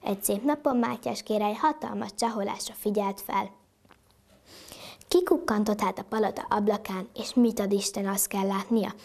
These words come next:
hogy a száműzött udvari bolondja vigyorgó arccal bámul rá fölfelé. „Hát téged ki engedett fel ide?” kiáltott rá a király a bolondra.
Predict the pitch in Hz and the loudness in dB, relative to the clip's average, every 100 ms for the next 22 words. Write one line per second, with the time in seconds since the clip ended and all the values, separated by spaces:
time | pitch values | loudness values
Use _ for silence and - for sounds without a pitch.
0 | - - 208 196 311 302 202 196 - - | -18 -2 0 2 2 2 2 -2 -4 0
1 | 226 202 - 190 196 196 196 226 - - | 0 2 -4 -4 -4 -4 -2 0 -2 -6
2 | - - 349 359 202 - - - 220 208 | -18 2 4 4 2 -2 -4 0 0 0
3 | - - 208 202 214 214 202 220 208 - | -6 -8 -4 -2 0 0 0 0 -2 -6
4 | - 202 - 220 196 202 - - - - | -8 -8 -8 -4 -2 -4 -8 -20 -20 -20
5 | - - - - 214 214 - 208 220 214 | -20 -20 -20 -6 -4 -4 0 2 2 0
6 | - 339 208 202 196 202 - 220 220 208 | 0 0 2 0 0 -4 -2 2 2 0
7 | 196 - - - - 202 190 202 202 208 | -4 -12 -20 -4 0 2 2 0 -2 0
8 | 214 214 202 202 202 196 185 185 190 | 0 0 0 2 2 0 0 -2 -4